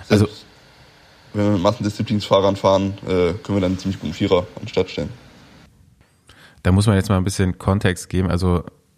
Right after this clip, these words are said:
Speaker 1: Tim fährt schon immer Bahn, ne? Also hast immer die, äh,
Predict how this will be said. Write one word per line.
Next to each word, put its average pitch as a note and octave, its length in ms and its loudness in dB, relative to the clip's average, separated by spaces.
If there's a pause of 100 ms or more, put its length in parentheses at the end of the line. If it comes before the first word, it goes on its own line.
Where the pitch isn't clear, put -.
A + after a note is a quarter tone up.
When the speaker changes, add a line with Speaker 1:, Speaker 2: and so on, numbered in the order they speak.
(120)
Speaker 1:
Tim G2 280 2
fährt F#2 280 0 (800)
schon F2+ 300 0
immer A2 260 4
Bahn, G#2 420 2 (100)
ne? G#2+ 340 -4
Also F2 580 -2 (1200)
hast F#2 220 0
immer F#2 360 2
die, F2 360 0
äh, E2 200 0